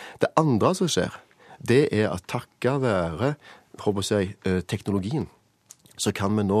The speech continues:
ikke erstatte papirbøker med e-bøker, for det ser vi nesten ingenting til i det hele tatt.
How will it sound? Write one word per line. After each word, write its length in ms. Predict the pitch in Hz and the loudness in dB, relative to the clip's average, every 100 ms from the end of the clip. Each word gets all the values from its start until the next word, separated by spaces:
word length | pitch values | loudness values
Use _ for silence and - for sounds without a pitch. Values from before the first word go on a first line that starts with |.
| - | 0
ikke 220 | 104 135 | -4 -4
erstatte 420 | 160 - - - | -4 -4 -4 -4
papirbøker 680 | 127 107 - 104 131 113 95 | -2 -4 -2 -4 0 0 0
med 80 | 101 | -2
e-bøker, 460 | 117 160 107 98 80 | -4 -4 -4 -4 -4
for 80 | 107 | 0
det 140 | 127 | 0
ser 220 | 151 98 92 | 0 0 -2
vi 60 | |
nesten 240 | 92 - 85 | -4 -4 -6
ingenting 240 | 87 95 | -4 -4
til 80 | 87 | -2
i 40 | 87 | -2
det 60 | 92 | -4
hele 100 | 107 | -6
tatt. 300 | - - | -10 -18